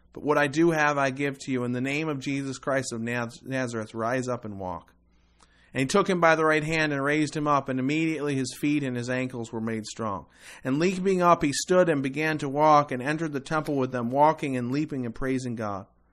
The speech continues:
And all the people saw him walking and praising God and recognizing him as the one who sat at the Beautiful Gate of the temple, asking for alms.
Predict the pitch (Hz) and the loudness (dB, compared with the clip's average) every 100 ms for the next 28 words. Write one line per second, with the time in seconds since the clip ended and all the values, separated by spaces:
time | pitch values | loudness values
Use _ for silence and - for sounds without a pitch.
0 | _ _ _ _ 139 151 175 180 190 170 | _ _ _ _ 2 6 6 4 0 -2
1 | - 175 170 156 156 170 165 156 135 123 | 0 2 4 4 6 6 4 -2 -4 -4
2 | 151 156 151 143 147 143 131 127 131 160 | -2 -2 -2 -2 2 4 4 0 0 0
3 | 170 170 147 127 123 117 113 117 107 101 | 0 -4 -4 -4 -4 -4 -6 -6 -8 -10
4 | - - 127 127 139 147 147 143 143 147 | -16 -6 -2 0 2 2 2 0 0 2
5 | 143 139 127 131 139 143 135 123 127 127 | 2 0 -2 -2 0 -2 -4 -4 -2 -2
6 | 123 110 123 127 117 95 95 120 113 120 | -2 -4 -4 -4 -2 -6 -4 -4 -6 -10
7 | - 69 117 104 98 - | -12 -8 -6 -6 -8 -14